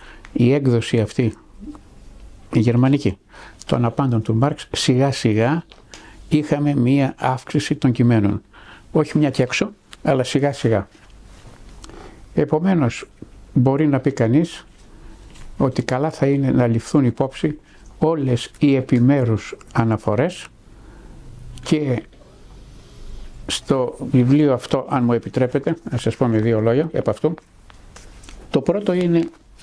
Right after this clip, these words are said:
έργα του ίδιου του Κάρολου Μάρξ. Το δεύτερο είναι έργα του ίδιου του Έγγελς.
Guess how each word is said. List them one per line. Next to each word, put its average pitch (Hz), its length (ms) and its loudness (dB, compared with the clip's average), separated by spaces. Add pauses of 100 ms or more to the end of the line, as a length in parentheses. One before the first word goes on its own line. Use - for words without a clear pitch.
(300)
έργα 165 480 -2 (440)
του 170 200 2
ίδιου 160 260 2
του 139 100 0
Κάρολου 113 360 2
Μάρξ. - 420 -2 (1300)
Το 143 120 0
δεύτερο 175 400 -2
είναι 165 480 2 (560)
έργα 160 500 0 (1400)
του 147 220 2
ίδιου 175 320 2
του 170 120 0
Έγγελς. 110 560 0